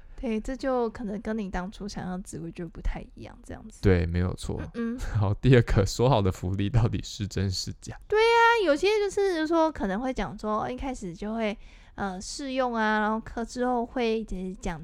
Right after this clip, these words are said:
Speaker 1: 金或是业绩会分红，但有时候根本就没有啊。
Speaker 2: 或是说什么啊，你一定会有股份啊，你一定会有股份啊，
Speaker 1: 对啊。
Speaker 2: 然后呢，每次讲的时候啊，还在谈，还在谈，还在谈。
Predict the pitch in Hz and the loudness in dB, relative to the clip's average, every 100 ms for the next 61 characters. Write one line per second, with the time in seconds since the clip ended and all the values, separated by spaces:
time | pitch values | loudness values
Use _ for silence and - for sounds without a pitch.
0 | 196 202 202 226 214 220 220 185 - 196 | -10 -8 -6 -6 -8 -4 -2 -2 -2 -6
1 | 196 - 185 190 - 214 - 480 311 403 | -6 -6 -8 -8 -10 -6 4 6 8 6
2 | 349 254 262 226 202 190 180 160 143 151 | 6 4 4 4 4 2 0 4 6 8
3 | 151 143 110 101 113 107 110 135 120 113 | 8 6 6 6 6 6 6 6 4 2
4 | 92 90 117 92 85 85 95 110 117 101 | 0 2 2 2 0 2 2 2 2 0
5 | 98 82 - 95 85 - - - 269 - | -2 -4 0 0 -2 -6 -2 4 6 4
6 | 120 123 - - - 98 131 113 87 95 | 2 -4 -14 -10 -2 0 0 -2 -2 -2
7 | - 180 196 156 190 - 107 104 - 165 | -4 -4 -2 -2 0 2 2 0 -2 0
8 | - 85 95 - 135 - | 0 0 -4 -8 -6 -6